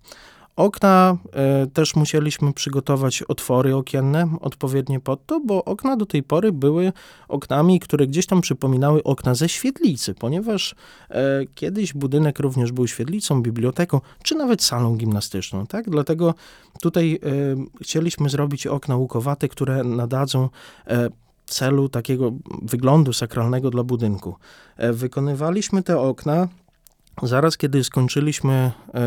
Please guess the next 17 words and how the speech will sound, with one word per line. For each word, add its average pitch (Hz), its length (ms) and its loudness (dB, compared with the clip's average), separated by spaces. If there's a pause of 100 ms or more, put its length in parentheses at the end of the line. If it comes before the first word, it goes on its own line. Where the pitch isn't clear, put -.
(200)
dobudowywanie 131 1160 2 (280)
apsydy 131 440 -2
bez 123 200 -4
elewacji, 113 640 -4 (440)
weszliśmy 202 560 0
na 233 120 4
dach. 117 360 -4 (320)
Kiedy 131 240 0
weszliśmy 170 580 0
na 180 120 4
dach, 127 380 0
koniecznym 156 520 0
było 143 460 4
zrobienie 147 560 2
tak 123 160 -4
zwanych 151 420 -4 (120)
wypustów, 151 880 -2